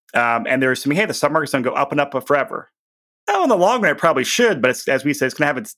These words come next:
dips, and that's why when you're ready to buy a place, pull it out. Now, I've unfortunately had, I wanna mention this too about keeping it in bonds, because I've had some people say, "Oh, well, I put my money in bonds because that's a lot more stable than the stock market."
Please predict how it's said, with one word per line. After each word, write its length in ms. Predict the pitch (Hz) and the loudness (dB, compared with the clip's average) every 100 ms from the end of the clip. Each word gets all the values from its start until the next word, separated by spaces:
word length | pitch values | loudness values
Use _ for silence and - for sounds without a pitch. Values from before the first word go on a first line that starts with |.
| - | -2
dips, 480 | 135 214 - - - - - - _ | 0 0 -6 -12 -14 -16 -16 -18 _
and 200 | 139 127 | -2 0
that's 220 | 135 143 151 | 0 0 2
why 380 | 147 139 139 | 2 2 -2
when 160 | 127 131 | -2 0
you're 80 | 135 | 0
ready 100 | 139 | 0
to 60 | |
buy 160 | 127 131 | 0 0
a 60 | 127 | 0
place, 260 | 135 131 | -2 -2
pull 260 | - 147 131 | -2 0 2
it 80 | 147 | 2
out. 220 | 131 - _ _ _ _ _ _ _ - | 0 -6 _ _ _ _ _ _ _ -2
Now, 140 | 143 | 2
I've 180 | 147 190 | 2 2
unfortunately 800 | 175 143 - 208 254 - 151 139 | 0 -2 2 2 2 -4 -2 -2
had, 240 | - 139 | 0 0
I 40 | 135 | 0
wanna 140 | 147 | 0
mention 300 | 139 143 - | 0 -2 -2
this 120 | 135 | -4
too 140 | - 175 | -2 0
about 220 | 143 - | 0 -2
keeping 260 | 143 139 131 | -4 -2 -2
it 80 | |
in 140 | 113 107 | -2 0
bonds, 560 | 139 147 - - - - - - - - | 2 2 -2 -6 -12 -14 -16 -14 -16 -6
because 160 | - 147 | -2 2
I've 80 | 156 | 0
had 120 | 170 | 0
some 120 | 190 | 0
people 100 | 190 | 0
say, 140 | 156 165 | 0 0
"Oh, 240 | 233 214 | 2 2
well, 220 | 156 147 | 2 2
I 100 | 170 | 0
put 180 | - 175 | 0 0
my 80 | 170 | 0
money 280 | 170 151 135 | 2 0 0
in 160 | 123 | -2
bonds 600 | 110 151 240 170 127 127 | 2 2 4 2 2 -2
because 220 | 131 127 | -2 0
that's 240 | 127 139 - | 0 0 0
a 60 | |
lot 240 | 135 139 139 | 2 0 0
more 120 | 131 | -4
stable 420 | - - 127 117 | -4 -2 -2 -2
than 40 | 113 | -8
the 60 | |
stock 320 | - 175 185 - | -2 0 0 0
market." 360 | - - - | -2 -4 -10